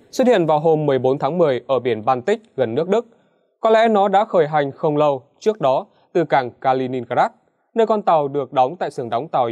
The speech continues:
Yanta. Các bản vẽ và hình ảnh của con tàu cho thấy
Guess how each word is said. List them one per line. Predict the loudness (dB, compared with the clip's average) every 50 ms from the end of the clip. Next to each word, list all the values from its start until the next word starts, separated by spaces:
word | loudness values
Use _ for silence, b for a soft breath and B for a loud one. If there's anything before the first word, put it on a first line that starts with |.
| -4
Yanta. | -4 -6 -4 -2 0 0 0 0 -2 _ _ _ _ _ _ _ _ _ _ _ _
Các | -2 0
bản | 0 0 0 0
vẽ | 0 0 0 0
và | 0 -2 -2 -2
hình | -2 -4 -4 -4
ảnh | -4 -4 -4 -6 -6
của | -8 -6
con | -6 -6 -4 -2
tàu | -2 -2 -2
cho | -4 -6
thấy | -4 -4 -2 -2 -4 -6